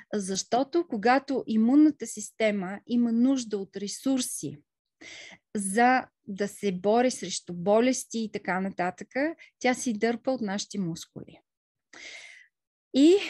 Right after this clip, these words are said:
защото колкото повече мускули имаме, толкова повече енергийни ресурси ще имаме за нашите ежедневни инициативи, ако тялото не може да си ги вземе от тези, които са вече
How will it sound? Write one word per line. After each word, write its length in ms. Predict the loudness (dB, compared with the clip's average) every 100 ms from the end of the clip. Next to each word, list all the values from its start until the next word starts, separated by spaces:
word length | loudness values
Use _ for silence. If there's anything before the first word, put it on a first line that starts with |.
| -10 -4
защото 760 | -2 0 0 2 0 0 -2 -4 -8 _
колкото 420 | 2 2 2 -4 0
повече 420 | 0 0 -4 -2
мускули 500 | 0 -2 -6 -6 -4
имаме, 520 | -2 0 0 0 -2 _
толкова 440 | -2 -2 -2 -10 -8
повече 420 | -4 -4 -4 -4
енергийни 640 | -2 -2 -2 2 2 2
ресурси 520 | 0 -6 -10 -10 -8
ще 220 | -10 -6 -2
имаме 440 | 0 2 2 0
за 180 | -2 -2
нашите 440 | 0 -2 -4 -8 -8
ежедневни 1120 | -6 -4 -4 2 4 4 4 2 -2 -2 -4 -4
инициативи, 960 | -4 -4 -6 -12 -14 -8 -8 -6 -8 -10 _ -20 -20 -6
ако 280 | -4 -2 -6
тялото 540 | -2 2 2 2 2 4
не 100 | 4
може 280 | 2 -2
да 120 | -6 -8
си 140 | -8
ги 140 | -6
вземе 480 | -6 -2 0 2 0 -2 -8 -20 _
от 200 | -4 -2 0
тези, 400 | 2 2 -2 -4
които 340 | -4 -6 -6
са 380 | -10 -4 -2 -2
вече 640 | -4 -2 -4 -2 -2 -2